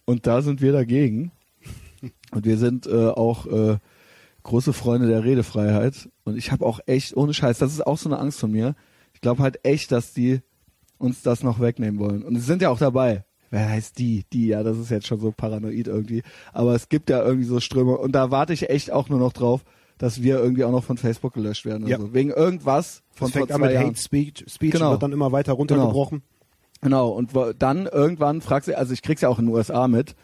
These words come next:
Speaker 2: Mhm.
Speaker 1: durch die Podcasts und so weiter, fragst dich natürlich irgendwann, jo, also du darfst ja nur noch Sachen veröffentlichen, von denen n-,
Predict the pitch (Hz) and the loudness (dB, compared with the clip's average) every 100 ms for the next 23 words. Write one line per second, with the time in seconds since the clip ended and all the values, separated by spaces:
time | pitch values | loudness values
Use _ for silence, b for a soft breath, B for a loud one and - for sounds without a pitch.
0 | b 127 120 165 - 113 - 110 120 - | b -10 -8 -8 -2 -2 -2 0 0 0
1 | 117 120 - 123 117 117 123 b b b | 0 0 -2 0 2 2 -2 b b b
2 | - 131 - - 143 156 135 139 143 139 | -4 -4 -4 -2 0 0 0 0 0 2
3 | 131 117 _ _ - 139 127 98 _ _ | -2 -4 _ _ -2 0 2 -2 _ _
4 | _ _ _ - 143 127 127 139 156 170 | _ _ _ -4 -2 -2 0 0 2 0
5 | 151 202 208 - 143 156 175 165 123 165 | 2 2 2 2 0 0 -2 0 2 0
6 | 147 127 123 160 196 _ _ _ 143 135 | 0 -2 -2 -4 -8 _ _ _ -2 2
7 | 135 147 156 147 _ _ _ 123 135 | 2 2 -2 -6 _ _ _ -6 -6